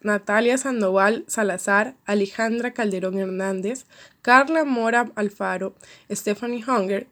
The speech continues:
y Juan Alberto Morales. Resumen:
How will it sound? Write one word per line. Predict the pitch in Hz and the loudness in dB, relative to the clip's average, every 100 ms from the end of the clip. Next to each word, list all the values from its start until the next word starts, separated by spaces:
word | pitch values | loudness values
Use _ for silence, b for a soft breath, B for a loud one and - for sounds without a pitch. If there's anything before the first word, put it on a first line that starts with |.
| - | -10
y | 202 | -8
Juan | - 208 | -2 -2
Alberto | 185 190 196 208 214 | -2 0 0 0 -4
Morales. | 214 214 196 180 - - - _ _ _ _ _ _ | -2 0 0 -4 -8 -14 -16 _ _ _ _ _ _
Resumen: | 202 208 220 214 240 202 175 | -6 0 0 0 0 -2 -4